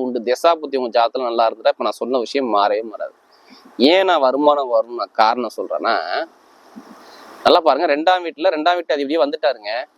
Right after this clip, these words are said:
புதன், அது ஒரு பிளஸ். அடுத்து உங்க ராசி அதிபதியும் சேர்ந்துட்டாருங்க. நீ ஏன் நகை வாங்குவீங்க, பணம் வாங்குவீங்க, ஏன் சொல்றேன்னா, ஏதோ ஒரு விஷயம் வருது, ஒண்ணு இடமா வருது, இல்ல பணமா வருது, ஏதோ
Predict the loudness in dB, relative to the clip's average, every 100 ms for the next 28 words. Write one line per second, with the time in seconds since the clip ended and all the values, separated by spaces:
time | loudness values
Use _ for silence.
0 | -4 0 2 0 -6 _ _ _ _ _
1 | 2 4 2 2 2 0 -2 -8 -10 _
2 | -20 _ _ _ 0 2 4 4 4 2
3 | 0 0 0 -2 0 0 0 -2 -2 -4
4 | -10 -10 _ _ _ _ _ _ 2 4
5 | 4 4 2 0 -2 0 2 0 -4 -10
6 | -10 -2 0 2 0 -2 -2 -2 0 0
7 | -2 -6 -2 2 4 2 0 -2 0 0
8 | 0 0 2 2 2 2 0 0 -4 -2
9 | 0 0 0 0 0 0 -2 2